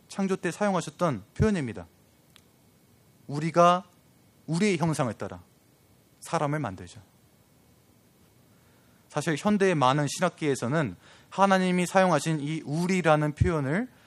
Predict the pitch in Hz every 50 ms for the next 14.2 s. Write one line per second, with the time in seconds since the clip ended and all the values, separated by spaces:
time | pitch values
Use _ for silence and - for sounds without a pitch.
0 | - _ _ _ _ _ - - 131 135 139 - 151 151 147 131 - - 214 180
1 | 202 202 190 143 143 135 131 131 - - 123 120 113 107 - 139 147 170 190 202
2 | - _ _ _ - _ - 120 127 156 180 214 233 240 226 233 214 202 196 185
3 | - - - 147 147 143 - 143 143 147 165 175 151 107 98 - - 247 262 294
4 | 302 285 247 214 190 185 190 180 127 95 98 107 139 170 175 - 202 190 185 185
5 | 185 160 - 131 131 135 139 135 123 104 - 120 110 92 90 - _ _ _ -
6 | - 151 196 180 139 120 113 - 127 113 151 139 120 120 113 117 123 113 104 -
7 | _ _ - 160 170 190 202 196 - 170 170 170 151 113 110 110 104 98 95 92
8 | - 95 - _ _ _ _ _ _ _ _ _ _ _ _ _ _ - - _
9 | _ _ - - _ - 120 131 139 147 147 139 131 139 170 180 135 90 - -
10 | - - - - _ _ - - 214 190 208 220 214 196 180 175 175 185 208 233
11 | 262 262 - - _ _ _ _ _ _ _ _ - - - 233 233 240 190 127
12 | 101 101 - _ _ _ _ _ _ _ _ _ _ _ - 120 107 107 95 90
13 | 110 180 202 185 117 82 - _ _ _ _ _ _ _ _ _ _ _ - 131
14 | 131 147 143